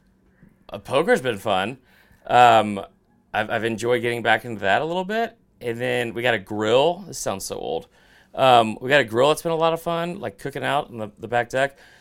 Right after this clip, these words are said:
I guess that's pretty much it. Yeah, I don't really, I mean, canceling the wedding was not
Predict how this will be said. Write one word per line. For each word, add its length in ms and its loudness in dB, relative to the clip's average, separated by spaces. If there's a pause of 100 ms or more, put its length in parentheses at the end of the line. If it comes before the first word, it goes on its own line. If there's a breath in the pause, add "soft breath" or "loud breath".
(380 soft breath)
I 60 -10
guess 120 -4
that's 120 -2
pretty 160 -6
much 140 -4
it. 180 2
Yeah, 280 2
I 20 0
don't 300 -8
really, 460 -4 (200)
I 20 -16
mean, 160 -6
canceling 380 -4
the 40 -4
wedding 280 0
was 160 -8
not 260 -4